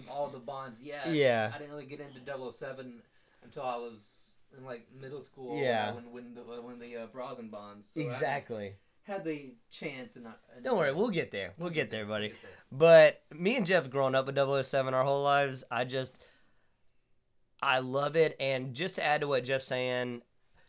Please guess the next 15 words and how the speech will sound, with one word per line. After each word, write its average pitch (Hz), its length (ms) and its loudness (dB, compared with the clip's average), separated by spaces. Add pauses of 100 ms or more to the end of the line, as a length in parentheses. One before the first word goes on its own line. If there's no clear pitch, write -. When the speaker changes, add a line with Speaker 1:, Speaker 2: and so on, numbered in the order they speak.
(320)
Speaker 2:
and 135 520 -4
talking 139 280 -2
about, 127 200 0
you 131 60 -4
know, 127 120 0
like, 123 140 -2
your 127 120 -6
coworkers 135 560 0
having 127 260 -2
different 127 300 -4
opinions, 127 440 -4
which 208 200 -4
is 196 120 -4
fine, 104 440 -6
but 160 320 4